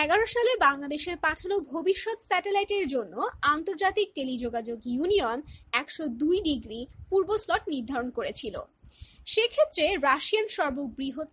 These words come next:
স্যাটেলাইট কোম্পানি ইন্টার স্পুটনিকের কাছ থেকে অরবিটাল স্লটের জন্য চুক্তিও করা হয়। আমাদের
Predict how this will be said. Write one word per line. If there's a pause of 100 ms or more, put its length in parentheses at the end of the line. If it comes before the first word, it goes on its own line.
স্যাটেলাইট (100)
কোম্পানি (180)
ইন্টার (140)
স্পুটনিকের (100)
কাছ (140)
থেকে (440)
অরবিটাল
স্লটের
জন্য (140)
চুক্তিও
করা
হয়। (800)
আমাদের